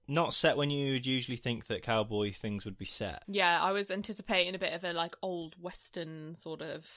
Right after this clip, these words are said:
Speaker 1: Yeah, I,
Speaker 2: vibe.
Speaker 1: I was like, "Oh, it's cowboys." And then there was a car, and I was
Speaker 2: <laughs>
Speaker 1: like, "Wait, what?" There was cars
Speaker 2: Modern.
Speaker 1: with the cowboys? So, so I've got here, my history is really bad.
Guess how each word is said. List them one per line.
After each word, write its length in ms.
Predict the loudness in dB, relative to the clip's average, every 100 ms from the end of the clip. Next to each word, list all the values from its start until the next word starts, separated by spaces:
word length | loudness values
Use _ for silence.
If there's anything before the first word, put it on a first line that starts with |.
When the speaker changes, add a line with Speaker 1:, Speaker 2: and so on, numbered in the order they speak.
| -12
Speaker 1:
Yeah, 420 | 0 6 6 6 4
I, 140 | 2 2 0 -4
Speaker 2:
vibe. 80 | -6 0
Speaker 1:
I 80 |
was 140 | 0 4
like, 200 | 4 6
"Oh, 140 | 8
it's 160 | 8 4
cowboys." 840 | 6 6 6 6 4 4 0 -8 -10 -6
And 160 | 0 4
then 420 | 4 4 0 -4 _ _ _ _ _ _ _ 2
there 140 | 4
was 100 | 6
a 60 | 2
car, 580 | 4 6 6 4 0 -2 _ _ 0
and 440 | 2 6 6 8
I 140 | 8 8
was 120 | 6
Speaker 2:
<laughs> 20 |
Speaker 1:
like, 380 | 6 4 2 -10 _ _
"Wait, 160 | -2 0
what?" 400 | 0 0 0 -4 _ _ -4
There 160 | 4 6
was 140 | 6
cars 200 | 6 8
Speaker 2:
Modern. 160 | 6 4
Speaker 1:
with 100 | -2
the 60 |
cowboys? 580 | 4 6 6 6 4 4
So, 140 | 0 -2 _
so 160 | 4 4
I've 80 | 6
got 160 | 6
here, 100 | 6
my 160 | 6 2
history 380 | 2 0 2 2
is 100 | 2
really 180 | 2 2
bad. 400 | 0 0 -4